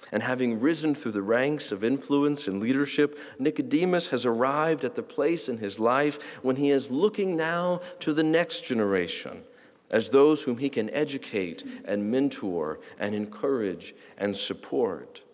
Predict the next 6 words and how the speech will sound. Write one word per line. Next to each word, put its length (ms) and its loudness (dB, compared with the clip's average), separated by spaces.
Nicodemus 800 0
is 200 -8
not 360 -2
a 40 -12
selfish 640 -6
man. 380 -16